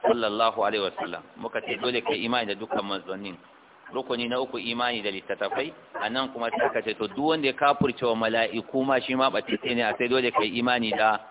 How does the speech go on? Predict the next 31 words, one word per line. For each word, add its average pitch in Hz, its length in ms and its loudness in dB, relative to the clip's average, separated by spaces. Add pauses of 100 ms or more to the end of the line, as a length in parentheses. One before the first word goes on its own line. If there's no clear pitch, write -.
(500)
da 117 120 4
mala'iku, 107 560 4
su 131 220 -4
shine 127 280 0
rukuni 113 340 0
na 110 80 2
hudu, 135 340 -4 (300)
da 107 100 0
kuma 117 240 2
ranar 120 280 4
lahira, 120 580 4
rukuni 107 400 -2
na 98 100 0
biyar. 90 220 -6 (480)
Imani 139 340 2
da 120 120 2
mala'iku 113 580 2
shine 143 300 -2
kai 117 240 0
imani 151 420 0
akwai 113 320 -2
su 117 80 -10
din, 101 140 -8 (360)
wanda 120 260 0
Allah 127 280 4
Ta'ala 127 280 2
ya 131 80 6
bada 131 240 4
labarin 117 480 2
su 110 80 0
Alqur'ani. 92 520 -2